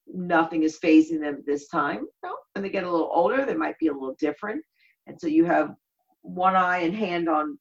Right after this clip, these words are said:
the child in this way, and this child is needing other things. And more hands on deck is great. If there's a grandparent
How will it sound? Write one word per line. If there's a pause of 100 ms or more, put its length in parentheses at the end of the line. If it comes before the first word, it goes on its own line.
the
child
in
this
way,
and
this
child (340)
is
needing
other
things.
And (400)
more
hands
on
deck
is
great.
If
there's
a
grandparent